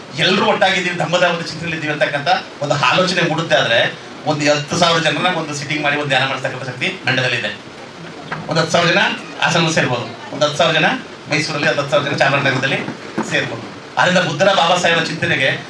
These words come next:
ಕೃಷ್ಣಮೂರ್ತಿ ಸಾಹೇಬ್ ಹೇಳ್ತಾ ಇದ್ರು, ಇತ್ತೀಚಿನ ದಿನದಲ್ಲಿ ಹೆಚ್ಚು ಹೆಚ್ಚು ಪ್ರಚಾರ, ಪ್ರಸಾರ, ಪ್ರಚಲಿತ ವಿದ್ಯಮಾನದಲ್ಲಿ, ಅದು ಸೋಷಿಯಲ್ ಮೀಡಿಯಾದಲ್ಲಿ ಹೆಚ್ಚು ಹೆಚ್ಚು ಪ್ರಚಾರ ನಡೀತಿರೋದ್ರಿಂದ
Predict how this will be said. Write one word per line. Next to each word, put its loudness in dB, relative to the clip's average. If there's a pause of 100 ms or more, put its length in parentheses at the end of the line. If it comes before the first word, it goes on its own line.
(360)
ಕೃಷ್ಣಮೂರ್ತಿ 0
ಸಾಹೇಬ್ 4
ಹೇಳ್ತಾ 2
ಇದ್ರು, -2 (280)
ಇತ್ತೀಚಿನ 2
ದಿನದಲ್ಲಿ 4 (680)
ಹೆಚ್ಚು 0
ಹೆಚ್ಚು 2 (340)
ಪ್ರಚಾರ, 4
ಪ್ರಸಾರ, 4
ಪ್ರಚಲಿತ 2
ವಿದ್ಯಮಾನದಲ್ಲಿ, 2 (160)
ಅದು 2
ಸೋಷಿಯಲ್ 0
ಮೀಡಿಯಾದಲ್ಲಿ 2 (380)
ಹೆಚ್ಚು -2
ಹೆಚ್ಚು 0
ಪ್ರಚಾರ 4
ನಡೀತಿರೋದ್ರಿಂದ 0